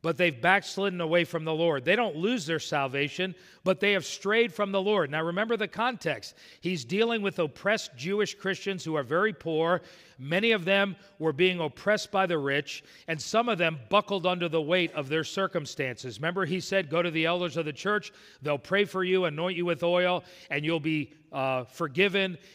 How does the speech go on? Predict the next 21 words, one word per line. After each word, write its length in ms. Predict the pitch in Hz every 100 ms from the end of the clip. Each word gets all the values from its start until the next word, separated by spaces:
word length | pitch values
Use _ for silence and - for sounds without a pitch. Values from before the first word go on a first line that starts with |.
| -
and 400 | 156 151 151 139 _ 123
God 240 | 165 190
will 120 | 175
raise 340 | 160 185 185 180
up 120 | 175
the 100 | 165
sick 300 | - 190 -
person." 420 | 147 127 - 101 90
He 140 | 196
tells 300 | - 247 190
them 100 | 202
to 80 | 175
do 160 | 185
that, 180 | 233 175
but 140 | 160 165
some 220 | 220 233
of 80 | 202
them 160 | 190
have 100 | 175
lost 340 | 160 185 175 -
heart, 300 | 196 190